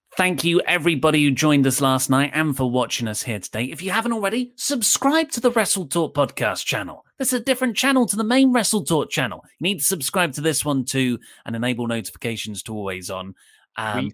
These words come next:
Speaker 2: are
Speaker 1: it is
Speaker 2: seventeen, seventeen people away from forty-seven thousand.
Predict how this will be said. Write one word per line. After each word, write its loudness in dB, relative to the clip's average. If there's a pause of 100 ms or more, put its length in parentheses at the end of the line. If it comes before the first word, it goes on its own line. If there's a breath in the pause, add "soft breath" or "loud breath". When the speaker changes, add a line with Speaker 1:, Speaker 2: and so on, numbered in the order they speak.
Speaker 2:
are -10
Speaker 1:
it 0
is -4
Speaker 2:
seventeen, -4
seventeen -4
people -6
away -6
from -18 (100)
forty-seven -10
thousand. -16